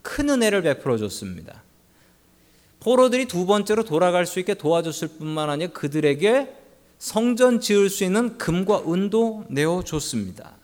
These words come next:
여러분, 이게 다 누구의 은혜입니까? 이 아닥사스다 왕의 은혜라고 생각할 수 있습니다.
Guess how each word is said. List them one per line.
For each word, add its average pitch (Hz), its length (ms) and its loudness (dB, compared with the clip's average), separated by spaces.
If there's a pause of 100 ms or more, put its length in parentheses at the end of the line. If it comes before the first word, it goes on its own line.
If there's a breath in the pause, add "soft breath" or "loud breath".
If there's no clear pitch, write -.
(420 soft breath)
여러분, 156 300 0
이게 160 220 0
다 151 240 0
누구의 156 380 -2
은혜입니까? 147 760 0 (380 loud breath)
이 127 140 -8
아닥사스다 220 840 0
왕의 151 480 4
은혜라고 139 480 0
생각할 170 500 -4
수 156 200 -8
있습니다. 117 760 -2